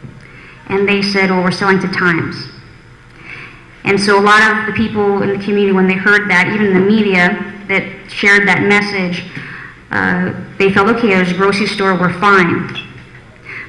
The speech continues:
But what was going on behind the scenes, unbeknownst to all of us, was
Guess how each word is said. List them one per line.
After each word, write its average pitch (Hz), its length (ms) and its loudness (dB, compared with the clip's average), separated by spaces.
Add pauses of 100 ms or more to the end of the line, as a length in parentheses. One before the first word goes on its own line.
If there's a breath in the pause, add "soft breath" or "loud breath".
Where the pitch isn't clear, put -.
But 247 100 4
what 294 100 6
was 349 160 4
going 294 220 6
on 277 160 4
behind 240 560 4
the 254 40 2
scenes, 196 500 -2
unbeknownst 208 640 2
to - 120 -6
all 208 180 2
of 208 140 2
us, 185 480 2
was 180 540 2